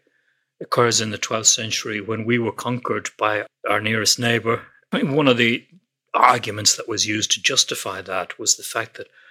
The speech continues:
we were still practicing something which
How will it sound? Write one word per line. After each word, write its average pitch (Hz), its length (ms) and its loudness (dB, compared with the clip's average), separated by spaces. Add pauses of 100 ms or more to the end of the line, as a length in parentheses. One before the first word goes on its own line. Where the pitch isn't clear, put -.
(280)
we 143 240 -2
were 117 140 0
still 147 280 2
practicing 110 720 -4 (100)
something 95 480 -4
which - 380 0